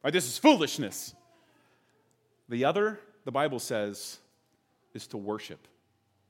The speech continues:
<laughs> When you encounter mysteries that big, the Lord allows them to press in on your consciousness to remind you that you're not God.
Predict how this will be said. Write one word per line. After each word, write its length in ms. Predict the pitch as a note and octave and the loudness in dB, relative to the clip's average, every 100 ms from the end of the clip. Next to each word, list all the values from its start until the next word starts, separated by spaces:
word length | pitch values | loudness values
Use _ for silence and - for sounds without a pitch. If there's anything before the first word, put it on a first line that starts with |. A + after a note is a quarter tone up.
| _ _ _ _ _ _ _ _ _ _ _ _ _ | _ _ _ _ _ _ _ _ _ _ _ _ _
<laughs> 60 | - - E3 C#3 - D3+ | -6 -2 -2 -2 -4 2
When 100 | F#3 | 4
you 140 | G#3 | 6
encounter 420 | G#3 G#3+ C4 C4+ | 6 8 10 10
mysteries 560 | G#3 B3+ - B3 A3 E3 | 8 6 4 0 0 8
that 300 | G3+ F3+ C3+ | 8 8 6
big, 420 | G3 A#3+ C#4 C4 - - - - - | 8 8 4 -2 -8 -20 -20 -20 2
the 120 | G3 | 2
Lord 260 | F#3+ A#3+ C4 | 10 12 12
allows 540 | G#3 G#3 A3+ B3+ F#3+ | 12 12 12 10 6
them 160 | G#3+ G3+ | 2 4
to 100 | G3 | 0
press 340 | G3 A3 A3 | 6 4 6
in 120 | A3 | 4
on 100 | G3 | 4
your 120 | F#3+ F3+ | 4 2
consciousness 720 | F#3 G3+ G#3 E3+ - F3 E3+ | 4 2 2 -4 -2 -2 2
to 100 | F3+ | 4
remind 500 | C#3+ D#3 F#3 A#3 A3+ | 4 8 6 6 4
you 140 | B3 | 6
that 180 | F3 C#3+ | 6 6
you're 140 | E3+ | 6
not 260 | D#3+ C#3+ B2 | 6 4 2
God. 400 | C3 G#2+ D2+ | 2 2 -2